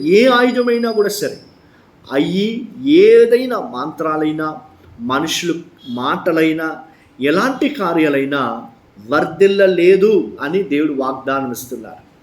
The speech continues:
క్రీస్తునందు ప్రియులారా, మీకు విరోధంగా వాళ్ళు వీళ్ళు మంత్రాలు చేస్తున్నారా? మీకు విరోధంగా మీరు ఇలా కావాలి, అలా కావాలి, ప్రార్థనలు కూడా చేస్తారు కొన్ని మంది. అలాంటి కార్యాలు ఏదైనా కూడా సరే, యేసయ్య నామంలో వర్ధిల్లదు అని చెప్పి దేవుడు వాగ్దానం ఇస్తున్నారు.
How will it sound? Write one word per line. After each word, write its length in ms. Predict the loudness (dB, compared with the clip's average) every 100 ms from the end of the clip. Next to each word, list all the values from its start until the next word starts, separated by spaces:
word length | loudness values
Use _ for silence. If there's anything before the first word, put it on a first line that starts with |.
| _ _ -8
క్రీస్తునందు 540 | -6 -2 0 0 -4
ప్రియులారా, 760 | -4 0 0 0 -2 -2 -2 -6 -12 -20 -18 -8
మీకు 180 | -4 0
విరోధంగా 440 | 2 4 2 0
వాళ్ళు 340 | -2 -2 0
వీళ్ళు 220 | 0 -2 -4
మంత్రాలు 420 | -8 -6 -2 0
చేస్తున్నారా? 680 | -2 -4 -6 -4 -2 -4 -6 -14 -20 _ -18 -6
మీకు 160 | -4
విరోధంగా 760 | 0 2 4 4 4 2 2 0
మీరు 140 | -2
ఇలా 260 | 0 2 0
కావాలి, 380 | -2 -4 -2 -2
అలా 260 | -2 -2 -2
కావాలి, 260 | -2 -2
ప్రార్థనలు 600 | -4 -6 -8 -8 -2 0
కూడా 160 | 2 2
చేస్తారు 420 | 0 -2 -2 -4
కొన్ని 200 | -4 -4
మంది. 320 | -4 -4 -6 -10 -18 -20 -14 -6
అలాంటి 360 | -2 -2 0
కార్యాలు 460 | -2 0 2 2 2
ఏదైనా 560 | 2 4 6 4 2 2
కూడా 180 | 2
సరే, 220 | 2 0 4
యేసయ్య 480 | 2 2 0 0
నామంలో 460 | 0 -2 -4 -4 -4
వర్ధిల్లదు 580 | -4 -4 2 4 4 2
అని 160 | 0
చెప్పి 280 | -4 -6 -6
దేవుడు 300 | -2 -2 0
వాగ్దానం 600 | -2 -6 -8 -8 -8 -8
ఇస్తున్నారు. 560 | -10 -14 -16 -18 -20